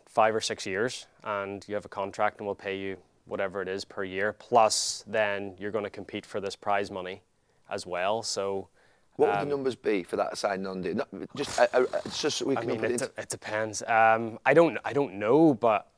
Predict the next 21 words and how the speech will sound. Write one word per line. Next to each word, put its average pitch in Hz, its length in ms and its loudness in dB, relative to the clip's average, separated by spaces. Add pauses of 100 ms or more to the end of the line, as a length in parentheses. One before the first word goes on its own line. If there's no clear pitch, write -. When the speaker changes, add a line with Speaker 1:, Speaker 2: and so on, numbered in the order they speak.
Speaker 1:
I 113 100 -10
mean, 101 340 -6 (600)
you 113 140 -8
know, 107 80 -4
there's 95 240 -6
numbers 113 380 -2
being 98 200 -4
touted 98 400 -4 (380)
for 101 140 -10
Jon 98 240 -6
Rahm, 95 360 -6 (960)
you 104 100 -8
know, 87 140 -8
upwards 98 320 -6
of 87 80 -14 (280)
three, - 320 -10
four, 95 240 -6
five 95 300 -4
hundred 95 220 -12
million 90 220 -10
dollars 113 400 -8